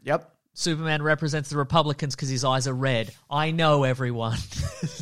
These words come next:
Speaker 1: Is that a thing?
Speaker 2: It's a theme.
Speaker 1: Is it?
Speaker 2: It's a theme in the movie,
Speaker 1: Wow,
Speaker 2: apparently. Yeah.
Speaker 1: really?
Speaker 2: Mm-hmm. Yeah, yeah.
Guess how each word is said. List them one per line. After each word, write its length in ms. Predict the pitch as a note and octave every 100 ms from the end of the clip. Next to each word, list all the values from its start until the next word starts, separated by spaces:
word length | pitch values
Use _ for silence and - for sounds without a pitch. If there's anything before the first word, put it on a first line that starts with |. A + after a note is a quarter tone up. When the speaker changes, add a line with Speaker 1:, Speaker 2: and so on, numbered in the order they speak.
| -
Speaker 1:
Is 100 | G3
that 140 | G3
a 40 | G#4+
thing? 160 | G4+
Speaker 2:
It's 140 | A3 G#3+
a 100 | G3
theme. 580 | - B3 A3+ G3+ D3+ C3
Speaker 1:
Is 220 | B4 C5
it? 200 | G3+ D#3
Speaker 2:
It's 140 | E3+ A3
a 80 |
theme 480 | G#3 - A#3+ A#3 G#3+
in 80 | G#3
the 100 | G3
movie, 380 | G3 G3+ F#3 E3
Speaker 1:
Wow, 80 | C3
Speaker 2:
apparently. 640 | E3 D3+ C#3+ F#3+ A#2+ G#2
Yeah. 80 | - - -
Speaker 1:
really? 140 | G3 A2+
Speaker 2:
Mm-hmm. 300 | E3+ G3+ C4
Yeah, 200 | G3 G3
yeah. 280 | D#3+ F3+